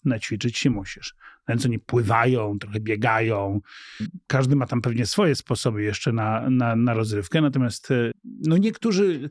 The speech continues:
są dwa sposoby na przygotowanie sportowca do konkursu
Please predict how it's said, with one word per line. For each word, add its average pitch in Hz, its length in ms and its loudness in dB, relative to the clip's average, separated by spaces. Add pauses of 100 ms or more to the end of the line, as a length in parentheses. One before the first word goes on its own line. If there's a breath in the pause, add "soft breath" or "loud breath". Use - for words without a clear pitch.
(140 loud breath)
są 247 320 0 (440)
dwa 180 260 0
sposoby 127 500 -2
na 101 140 -4
przygotowanie 107 520 -4
sportowca - 640 -4
do 113 120 0
konkursu 117 420 0